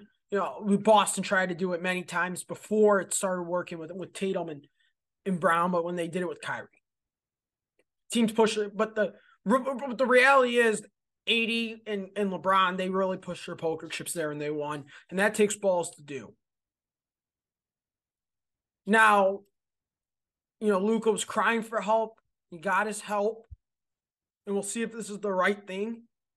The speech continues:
The Nets finally cut their bait with Kyrie and, and clear a lot of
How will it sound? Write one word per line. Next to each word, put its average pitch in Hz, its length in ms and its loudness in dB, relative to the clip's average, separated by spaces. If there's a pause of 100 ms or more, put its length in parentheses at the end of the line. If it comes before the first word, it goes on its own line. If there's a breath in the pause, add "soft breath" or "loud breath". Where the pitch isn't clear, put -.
(140)
The 220 100 8
Nets 208 300 6
finally 208 340 2
cut 208 240 0
their 196 140 0
bait 175 400 -6 (480)
with 190 160 -10
Kyrie 208 520 6
and, 185 280 -2 (120)
and 170 260 -10 (120)
clear 196 240 -2
a 175 60 -2
lot 190 260 4
of 175 160 0